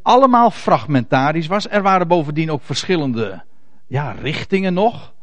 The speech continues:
Aan de ene kant had je daar de twaalf, die, eh, aan, aan, aan wie het evangelie van het koninkrijk was toevertrouwd.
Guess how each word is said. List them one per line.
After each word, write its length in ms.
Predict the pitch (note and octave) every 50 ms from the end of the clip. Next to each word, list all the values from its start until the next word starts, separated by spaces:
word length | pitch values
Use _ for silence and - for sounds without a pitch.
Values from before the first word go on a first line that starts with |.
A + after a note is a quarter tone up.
| - - -
Aan 240 | - G#2 C3+ B2+ B2
de 80 | C3
ene 200 | D3 F3+ F3+ D#3+
kant 180 | C#3+ D#3 C#3+ C3+
had 160 | C#3 C3+ -
je 80 | C#3+ B2
daar 220 | B2+ B2 A2+ G2+
de 100 | G#2 G2+
twaalf, 480 | - - C#3 D3+ E3 F#3 G#3 G#3+ F3+ D#3+
die, 340 | D#3+ D#3+ C#3 C3 C3 C3+
eh, 80 | A#2+ A#2+
aan, 340 | B2 B2 B2 - - B2 -
aan, 260 | G2+ G2+ B2+ B2+ B2+
aan 180 | - C3+ B2+ B2
wie 180 | C3+ C3 A#2+
het 180 | A#2 - - -
evangelie 540 | D3+ C#3 B2+ A2+ A#2 G#2 C#3 C#3 C3 B2+ A2+
van 180 | B2 A2+ G#2+
het 280 | G#2 G2+ - - - -
koninkrijk 560 | - G#3+ G#3 A3 G#3+ G#3 G3 - F#3 F3+ E3+
was 180 | E3+ E3 - -
toevertrouwd. 800 | - G#3 F#3+ D#3+ - E3+ - F3+ F3 F3+ G3 A3+ - - -